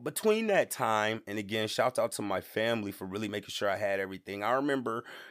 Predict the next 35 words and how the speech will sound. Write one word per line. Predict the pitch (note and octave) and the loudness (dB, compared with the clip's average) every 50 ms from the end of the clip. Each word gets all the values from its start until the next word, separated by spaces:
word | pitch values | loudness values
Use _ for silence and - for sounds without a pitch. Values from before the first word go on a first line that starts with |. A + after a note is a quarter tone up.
| - | -14
you | - F3+ D#3+ | -10 -6 -2
know, | C#3+ C#3 C#3 C3+ B2+ | 2 4 4 4 4
the | - C#3+ | 0 -4
typical | - - F#3 - D3 - - A#2+ | -4 -4 -4 -4 -4 -4 -4 -6
stuff. | - - - F#2+ D#2+ - - - _ - | -6 -4 -4 -4 -4 -4 -6 -12 _ -4
I'm | A#2+ B2 | 0 0
an | C3 - | 2 2
eighties | C3+ C#3 C#3 C3 C3 B2 | 2 2 2 2 0 -4
baby, | A2 G2 B2+ B2 A#2+ A#2+ A#2 A#2+ | 0 0 0 0 0 0 -4 -4
so | A2+ - - A2+ A2 A2 G#2+ | -4 2 4 4 4 4 2
you | A2+ B2+ C3 | 0 -2 -2
could | B2+ E3+ C3+ | -2 -2 0
do | C#3 C3+ | 0 0
the | A#2+ | 0
math, | A#2 A2 A2+ A2 A2 A2 F#2 | 0 0 0 2 2 0 0
but | G#2 G2 | 0 -2
long | G#2+ C3+ D3+ D3 | 0 0 2 0
story | C#3 - - C3+ B2+ B2+ | 0 0 0 0 0 0
short, | B2 - - A2 G#2+ | 0 0 0 2 2
at | G#2+ G#2+ | 2 0
some | - D#3 D3+ E3 | 2 2 2 0
point, | D#3+ - D3+ B2+ A#2 | 2 2 0 2 2
they | A#2+ B2 | 0 -2
gave | B2 A2 B2+ B2+ B2 A#2 | 0 2 2 2 2 2
us | A#2+ A#2+ | 0 -2
what | A2 G2+ A2+ G#2+ E2+ | -2 -2 -4 -4 -4
it | G2+ G#2+ | -4 -4
was | A2 G#2 | -4 -4
called | - - C3+ A#2 A#2 A2 | 0 2 2 2 2 0
a | |
recorder | G#2 G#2 G2 - - - D3 B2 B2 A#2+ A#2 A2+ G#2+ G#2+ | -2 -4 -8 -8 -2 2 4 4 4 4 0 0 -2 -2
in | A2 | -2
school, | G2 - - - A#2 A#2 G#2+ G2+ E2+ - - | -4 -6 -4 -4 -2 -2 -2 -4 -8 -8 -2
<laughs> | |
right? | - G2 - A#2+ B2 B2 | -2 -2 -2 -2 -8 -10